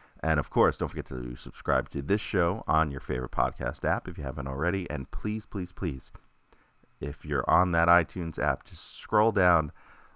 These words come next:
look for those star ratings, and rate this show. You don't even have to write a review, but we'd, I'd love if you did. Uh, and that's all I got to say about that. So, uh, enough housekeeping for now.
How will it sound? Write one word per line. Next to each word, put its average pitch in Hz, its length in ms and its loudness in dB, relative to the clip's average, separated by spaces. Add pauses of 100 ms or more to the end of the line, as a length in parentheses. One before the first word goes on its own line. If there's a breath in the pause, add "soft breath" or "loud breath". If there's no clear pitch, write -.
look 92 180 -6
for 104 100 -6
those 95 220 0
star 92 360 4
ratings, 80 560 0
and 69 460 -6
rate 76 240 0 (280)
this 76 220 -4
show. 78 300 -2
You 71 100 -2
don't 87 220 0
even 107 160 -2
have 110 240 6
to 110 80 -6
write 98 180 2
a 92 80 2
review, 92 260 -2
but 73 220 -8
we'd, 67 220 -10 (100)
I'd 67 160 -10
love 85 240 4
if - 140 -10
you 85 60 -8
did. 82 280 0 (760 loud breath)
Uh, 71 340 -10 (440)
and 73 300 -2
that's - 320 2 (280)
all 98 120 4
I 92 100 6
got 80 140 -2
to - 40 -20
say - 140 -6
about 69 220 -6
that. - 260 -8
So, 65 320 0
uh, 71 80 6
enough 104 220 4
housekeeping 120 640 2 (440 loud breath)
for 82 440 0
now. 98 320 0